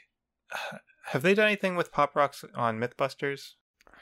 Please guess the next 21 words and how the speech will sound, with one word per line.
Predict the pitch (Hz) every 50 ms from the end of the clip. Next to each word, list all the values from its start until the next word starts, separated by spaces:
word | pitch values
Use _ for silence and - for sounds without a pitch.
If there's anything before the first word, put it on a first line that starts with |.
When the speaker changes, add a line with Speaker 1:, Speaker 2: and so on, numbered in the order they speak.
| - - - 127
Speaker 2:
don't | 120 120
know. | - -
I'm | 131 127
trying | 131 - - - 254 233
to | 180
find, | - - 147 143
like, | 135 123
a | 127 117
video | 101 120 120 120 117 113 113
of | 101 -
someone | - 127 113 107 107 107 107 113 - -
putting | - 135 127 117 110 110 113
pop | - - - 117 110 -
rocks | 120 113 104 - -
by | - 113 107
lava, | 104 104 107 104 104 104 107 104 101
but | 110 117 113
all | 110 113
I'm | 113 113
finding | - - - 113 110 110 110 107 107 107
is | 107 107 107 101 -